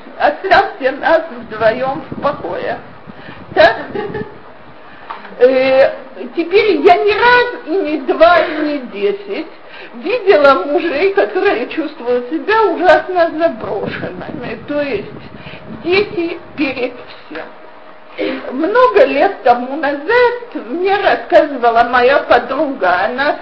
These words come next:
сама, э, она израильтянка, родители которой выходцы из Германии, а вышла замуж за Сфарда. И его мама ей весьма категорично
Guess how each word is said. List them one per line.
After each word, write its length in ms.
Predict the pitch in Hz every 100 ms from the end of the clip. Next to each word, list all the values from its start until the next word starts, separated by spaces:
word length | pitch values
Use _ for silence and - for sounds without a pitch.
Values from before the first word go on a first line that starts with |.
| -
сама, 680 | 254 233 233 196 185 196 - - - - 202 208 -
э, 280 | 254 254 262 - 403 - - -
она 240 | - 294 359 403
израильтянка, 840 | 392 403 262 311 - 190 185 - 214
родители 640 | 262 247 - - 285 226
которой 680 | - 247 277 254 214 196 214
выходцы 800 | - 359 - 370 - - 277 247
из 120 | - 262
Германии, 720 | 196 226 208 175 160 175 240
а 140 | 247 226
вышла 440 | 302 453 427 427 370
замуж 340 | 440 440 359 302
за 180 | 320 359 -
Сфарда. 540 | - 170 - - - - - - - - - - - - -
И 60 | 311 508 523 453
его 500 | 302 277 330 403 370
мама 400 | 381 381 427 339
ей 560 | 262 294 311 320 277 220
весьма 420 | 233 277 320 349
категорично 1080 | 392 - 254 247 247 302 349 - 226 208 240